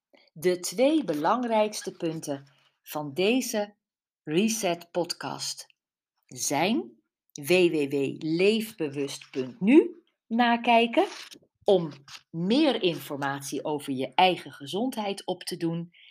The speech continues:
en dokter Graham's thirty-two Elements of Health op internet op te zoeken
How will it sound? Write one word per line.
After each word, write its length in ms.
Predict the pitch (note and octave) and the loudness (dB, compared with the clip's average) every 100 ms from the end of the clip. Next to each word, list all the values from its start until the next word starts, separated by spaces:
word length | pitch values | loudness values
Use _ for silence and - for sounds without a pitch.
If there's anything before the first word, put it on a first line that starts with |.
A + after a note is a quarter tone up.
| - _ _ _ | -20 _ _ _
en 320 | C4+ E4 G#4 - _ _ | 8 8 4 -8 _ _
dokter 520 | C#3+ D#3 F3+ - D3+ C3+ | -2 2 2 0 -10 -4
Graham's 840 | D#3 G3+ A#3 A3+ G#3+ A3 A3 - _ _ | 2 4 6 4 4 0 -4 -10 _ _
thirty-two 1000 | - A#3 D4+ D4 C#4 C#4 C#4 A#3 A3 A3 - | 0 2 4 4 2 2 0 -2 0 -2 0
Elements 640 | F3 F#3 F3 D#3+ E3 - | 0 0 -2 -2 -4 -4
of 140 | D#3 | -6
Health 560 | - - D3 D3 C#3 - _ _ _ _ _ | -6 -4 -2 -2 -6 -16 _ _ _ _ _
op 180 | D3 C#3 | -10 -6
internet 600 | D3+ D#3 - C#3 C3+ C3+ | -6 -6 -6 -6 -6 -8
op 180 | - D3+ | -10 -10
te 140 | - D#3 | -10 -10
zoeken 480 | - C#3+ D3 C#3+ | -10 -10 -12 -14